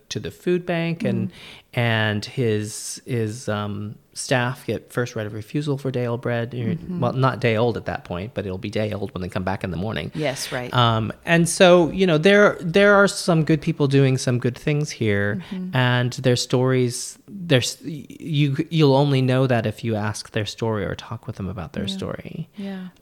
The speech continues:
Speaker 1: Um, if you just focus on the food, or just focus on the transaction,
Speaker 2: Mm-hmm.
Speaker 1: then,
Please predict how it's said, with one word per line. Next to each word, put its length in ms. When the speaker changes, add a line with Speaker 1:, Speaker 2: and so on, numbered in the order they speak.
Speaker 1:
Um, 340
if 120
you 100
just 540
focus 400
on 160
the 80
food, 560
or 140
just 360
focus 380
on 80
the 60
transaction, 1000
Speaker 2:
Mm-hmm. 440
Speaker 1:
then, 400